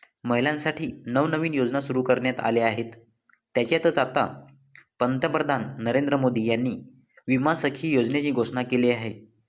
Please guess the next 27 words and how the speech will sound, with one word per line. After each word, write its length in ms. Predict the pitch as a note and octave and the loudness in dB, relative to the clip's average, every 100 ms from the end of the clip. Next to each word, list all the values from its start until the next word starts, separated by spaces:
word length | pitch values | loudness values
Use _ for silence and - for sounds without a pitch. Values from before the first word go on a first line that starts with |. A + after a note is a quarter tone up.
| _ _ _ _ - | _ _ _ _ -2
ही 120 | C#3+ | 4
योजना 280 | D3+ D3 C#3+ | 4 4 -2
काय 280 | C#3+ C#3 - | 0 2 2
आहे, 260 | D3+ D#3 - - _ - | 0 -6 -8 -20 _ -2
पात्रता 440 | A#2 - D3 D3 | -2 0 0 0
काय 240 | C#3+ C#3 | 2 2
आहे, 180 | C#3+ C#3+ C#3+ - - - _ _ _ | 2 -2 -6 -12 -20 -20 _ _ _
हे 60 | A2+ | -2
आपण 340 | B2 A#2+ E3+ G#3+ - - | 0 0 -2 -4 -12 -2
या 120 | C3 | 0
व्हिडिओमधून 720 | C3 C3 B2+ B2 C#3+ - - - | 2 2 2 0 -2 -6 -14 -4
बघणार 340 | A#2 A2+ B2+ | -2 0 0
आहोत. 400 | C3 A2 - - - _ _ _ _ _ _ _ _ | 0 -2 -6 -18 -20 _ _ _ _ _ _ _ _
त्या 160 | D3 C#3+ | 0 2
अगोदर 480 | C#3+ D3+ C#3+ - | 2 2 0 -4
चॅनलवर 460 | - B2 C3 D3 D3 | -4 -2 2 2 2
नवीन 280 | C#3 C#3 C#3 | 2 -2 -2
असाल 260 | C#3 C3 G2 - - _ - | -2 -4 -4 -14 -20 _ -2
तर 180 | B2+ B2+ | -2 0
पी 100 | D3+ | 0
गव्हर्नमेंट 460 | C#3+ D3 D3 C#3+ | 4 4 2 -2
टेक 240 | C#3 C#3 - - _ _ - | -2 -4 -14 -20 _ _ -2
या 120 | B2+ | 0
YouTube 340 | C#3 C3 C#3 C3+ | 2 2 -2 0
चॅनलला 500 | C#3 C3 C#3 D3+ - - - - | 0 2 2 0 -2 -12 -20 -20
सबस्क्राईब 680 | - - A#2 - D3 D#3 D3 | -4 -4 -4 -4 0 0 0
करा, 260 | D#3 D3+ | 0 0